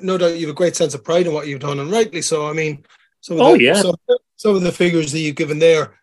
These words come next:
Speaker 1: and some of the jobs you've done, you know, they've been to the core. And, like, I mean,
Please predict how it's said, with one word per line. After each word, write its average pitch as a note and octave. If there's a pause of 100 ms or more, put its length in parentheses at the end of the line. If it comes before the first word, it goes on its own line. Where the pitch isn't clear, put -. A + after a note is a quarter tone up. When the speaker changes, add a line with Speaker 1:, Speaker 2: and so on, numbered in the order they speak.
(140)
Speaker 1:
and D#3
some E3+
of D#3
the D3+
jobs D3
you've C#3
done, D#3
you E3
know, D3+
they've C#3
been D3+ (340)
to -
the D3+
core. F3+
And, D3+
like, E3 (160)
I F3+
mean, E3